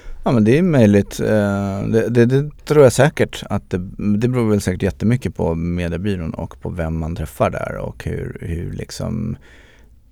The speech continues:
eh, och kanske lite på dagsform också för dem, gissar jag. Eh, men jag menar, om man tittar på hela den trenden som finns nu, det vill säga att, att man liksom plockar mer och mer inhouse, eh, både på liksom medieköpsidan men även på, kanske den, på den kreativa sidan,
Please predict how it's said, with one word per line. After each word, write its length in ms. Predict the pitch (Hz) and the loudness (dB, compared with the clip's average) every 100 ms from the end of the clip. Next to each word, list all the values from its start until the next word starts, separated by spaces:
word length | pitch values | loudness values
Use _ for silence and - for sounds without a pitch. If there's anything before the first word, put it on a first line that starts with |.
| _ | _
eh, 320 | - 92 87 90 | -4 -2 -4 -4
och 160 | 92 - | -6 -4
kanske 200 | 85 90 | -2 0
lite 120 | - | -2
på 60 | |
dagsform 480 | 87 - - 104 90 | -2 -8 -4 -4 -2
också 380 | 123 - 104 87 - | -4 -4 -4 -4 -10
för 180 | - - | -8 -6
dem, 300 | - - - | -6 -6 -8
gissar 260 | - - - - - - | -8 -8 -10 -8 -10 -8
jag. 100 | - | -6
Eh, 580 | 92 90 95 92 110 - | -4 -4 -6 -6 -8 -2
men 440 | 104 101 98 92 92 - - - - | 0 2 2 0 -4 -12 -20 -12 -2
jag 100 | 98 | 0
menar, 120 | 92 | 0
om 60 | |
man 120 | 90 90 | 0 -2
tittar 220 | 120 113 | -4 0
på 80 | 131 | 4
hela 220 | 107 90 | 4 2
den 220 | 85 85 | -4 -6
trenden 800 | - 127 143 131 107 90 87 - _ _ - | 0 2 4 2 2 2 -2 -6 _ _ -16
som 240 | - 82 | -10 -8
finns 460 | - 143 120 85 - | -2 2 2 0 -6
nu, 200 | 50 - | -8 -6
det 100 | - | -6
vill 140 | - - | -6 -6
säga 240 | 90 87 | -4 -4
att, 180 | - - | -6 -10
att 200 | - - | -12 -6
man 120 | 87 | -6
liksom 160 | 87 85 | -6 -6
plockar 260 | 82 - | -8 -6
mer 200 | 85 85 | -6 -4
och 60 | 85 | -4
mer 140 | 85 | -4
inhouse, 840 | 85 85 82 - - - - - - | -4 -6 -6 -8 -8 -10 -12 -12 -8
eh, 560 | 98 90 - 50 50 - - - - - | -6 -6 -6 -6 -6 -10 -14 -20 -20 -8
både 360 | 92 82 82 | -4 -4 -6
på 100 | - | -6
liksom 260 | 87 - 85 | -8 -6 -4
medieköpsidan 1600 | 95 87 90 85 - 85 82 - - 135 135 117 110 101 101 95 | -4 -4 -4 -6 -6 -6 -6 -8 0 2 4 4 2 2 2 0
men 140 | 92 | -2
även 240 | 90 90 90 | -4 -4 -6
på, 220 | 98 92 | -6 -6
kanske 240 | - - | -8 -8
den, 140 | 85 - | -10 -8
på 100 | 85 | -8
den 120 | 87 | -4
kreativa 540 | - 135 120 - 87 | 2 4 4 0 -8
sidan, 500 | - 101 87 98 92 | -6 -6 -6 -6 -6